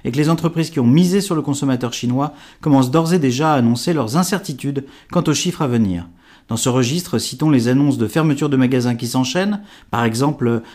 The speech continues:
deux mille cafés, euh, Starbucks sur un total de quatre mille en Chine, ou les fermetures de lignes aériennes internationales. C'est donc une grande partie de l'économie mondiale qui est impactée.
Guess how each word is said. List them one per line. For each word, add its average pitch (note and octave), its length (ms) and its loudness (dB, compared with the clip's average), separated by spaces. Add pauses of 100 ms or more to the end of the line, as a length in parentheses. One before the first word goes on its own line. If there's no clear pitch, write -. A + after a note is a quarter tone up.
(140)
deux D3 140 8
mille E3 240 6
cafés, C#3+ 420 0
euh, A#2 120 0
Starbucks C3 640 -2
sur A2+ 280 -6
un A2+ 60 -2
total B2 300 -4
de A#2+ 100 0
quatre C#3+ 240 -4
mille C#3+ 160 0
en A2 60 -2
Chine, E3+ 360 -4 (300)
ou A3 140 6
les D3 340 6
fermetures C#3+ 500 0
de C#3 80 2
lignes B2+ 320 2
aériennes A#2 340 2
internationales. A2+ 680 -4 (300)
C'est C#3+ 120 -4
donc D3+ 180 2
une C#3 240 4
grande F#3+ 280 4
partie F#3+ 240 -4
de E3+ 40 0
l'économie C3+ 360 2
mondiale C3+ 400 0
qui D#3 100 -6
est B2 120 -4
impactée. A2 480 -6